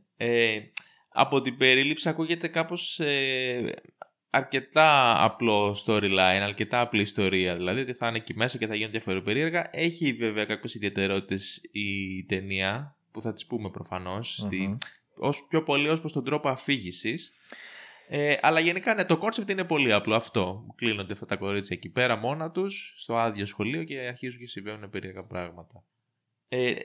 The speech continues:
Speaker 1: να πούμε λίγο πριν ξεκινήσουμε, γιατί έχει ένα ενδιαφέρον, ότι ο σκηνοθέτης είναι ο Oz Perkins, που είναι γιος του Anthony Perkins, που έπαιζε στο Ψυχό,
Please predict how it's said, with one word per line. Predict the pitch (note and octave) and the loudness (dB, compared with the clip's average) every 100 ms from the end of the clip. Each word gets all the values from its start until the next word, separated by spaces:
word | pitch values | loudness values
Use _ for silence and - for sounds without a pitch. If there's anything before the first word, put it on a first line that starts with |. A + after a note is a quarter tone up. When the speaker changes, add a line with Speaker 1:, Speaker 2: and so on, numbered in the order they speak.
| - | -6
Speaker 1:
να | C3 C#3 | 0 2
πούμε | - G#3 A3+ | 4 4 4
λίγο | G3 F#3+ | 4 4
πριν | F3+ E3+ | 2 0
ξεκινήσουμε, | F#3 E3+ C#3 C3 B2 A#2 A#2+ A#2+ B2+ C#2 - - | 0 -2 -2 -2 -2 -2 2 2 2 0 -8 -4
γιατί | B2+ B2+ B2 B2 A#2+ C#3+ | 2 4 4 4 2 2
έχει | D#3+ E3 | 2 2
ένα | C#3+ | 0
ενδιαφέρον, | B2 A2 - A2 A2 C3 | 0 0 2 2 4 0
ότι | - C3 C3+ | -2 -4 0
ο | B2+ | -2
σκηνοθέτης | B2+ C3 C3 D#3+ D#3+ | -2 -6 -4 -4 -4
είναι | F3+ E3+ D#3+ C#3+ | -4 -2 0 2
ο | C3+ C#3+ | 4 2
Oz | C#3+ - | 0 2
Perkins, | A#2 A2 B2 C#3+ E3 - - _ _ _ _ _ _ | 4 4 -2 -8 -10 -12 -16 _ _ _ _ _ _
που | - D3+ | -4 2
είναι | D#3 F3 F#3 F#3 F3+ F3 E3 | 4 4 2 2 4 4 4
γιος | D#3+ D3 E3 E3+ F3 - | 2 2 4 6 4 2
του | E3+ | 4
Anthony | D#3+ E3+ E3 C#3 B2 | 6 4 2 -6 -2
Perkins, | B2 A#2+ A#2 C#3 E3 E3 | 2 2 2 -6 -6 -6
που | - | -4
έπαιζε | C3+ C#3 B2+ | -2 -2 -4
στο | C3 B2 A#2 A2+ A2 G#2+ G#2 | -6 -2 -2 -2 -4 -6 -6
Ψυχό, | - A2 - A2+ C#3+ E3+ - | -6 -4 2 4 2 -2 -14